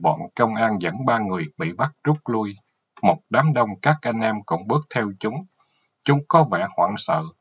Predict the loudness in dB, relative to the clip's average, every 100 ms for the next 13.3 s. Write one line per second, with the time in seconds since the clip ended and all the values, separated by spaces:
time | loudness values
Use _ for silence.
0 | -4 -2 -2 -4 -4 -4 -6 -6 _ 0
1 | 0 0 -2 -2 -4 -4 -6 -14 _ _
2 | _ _ _ 2 2 2 -2 -2 -4 -6
3 | -6 -6 -4 -6 -8 -10 -16 _ -4 -2
4 | 2 0 0 -2 0 -2 -2 -2 -4 -4
5 | -4 -4 -4 -12 _ _ _ _ 4 4
6 | 4 -2 -2 -2 -6 -6 2 2 2 -6
7 | -6 -4 -4 -4 -6 -6 -10 _ _ -2
8 | 0 -2 -2 -2 -2 -6 -6 _ -8 -4
9 | -4 -2 -2 -2 -2 -2 -4 _ 0 0
10 | 0 -4 0 0 0 -2 -2 -2 -8 0
11 | 0 0 -6 -6 -6 0 0 0 -12 _
12 | _ _ _ _ 2 4 2 -2 -2 -2
13 | -2 -2 -4